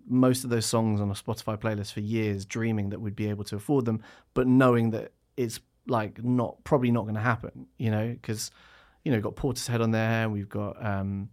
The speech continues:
uh, the Doobie Brothers, <laughs> we've got House of the Rising Sun, you know. So, like, uh, the fact that that could even be a reality, and, you know, um, um, my mu-,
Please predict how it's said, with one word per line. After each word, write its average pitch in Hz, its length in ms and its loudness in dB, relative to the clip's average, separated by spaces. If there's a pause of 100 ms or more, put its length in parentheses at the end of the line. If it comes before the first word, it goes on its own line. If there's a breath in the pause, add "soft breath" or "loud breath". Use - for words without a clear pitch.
(560 loud breath)
uh, 101 220 0
the 117 120 -4
Doobie 120 320 2
Brothers, 113 560 4
<laughs> - 0 -
we've 131 80 2
got 135 140 4
House 131 180 2
of - 40 -6
the 143 60 0
Rising 123 300 2
Sun, 131 480 6
you 131 140 2
know. 123 160 4 (480 loud breath)
So, 139 240 4
like, 120 400 2 (1080)
uh, 98 100 -8 (500)
the 139 240 2
fact - 320 4
that 123 160 0
that 127 280 0
could 135 300 2
even 127 300 4
be 120 180 0
a 117 60 0
reality, 120 720 -2
and, 107 300 0
you 117 80 2
know, 107 280 0 (120)
um, 107 440 0 (840)
um, 107 280 -2
my 110 240 -2
mu-, 113 200 0